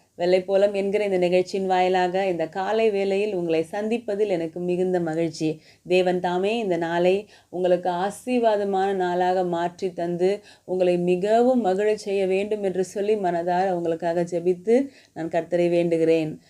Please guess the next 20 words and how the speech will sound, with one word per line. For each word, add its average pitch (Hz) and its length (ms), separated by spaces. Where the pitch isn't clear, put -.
உங்களுக்காக 180 520
ஒரு 180 140
வசனத்தை 175 420
வாசிக்கிறேன். 175 840
ரெண்டு 185 240
நாளாகமம் 175 640
பதினெட்டாம் 185 540
அதிகாரம், 175 560
அதன் 202 240
முப்பத்தி 269 440
மூன்று, 208 720
முப்பத்தி 240 420
நான்கு 247 560
ஆகிய 202 460
வசனங்களை 190 520
வாசிக்க 180 440
கேட்போம். 160 580
முப்பத்தி 190 400
மூன்றாம் 180 420
வசனம், 160 500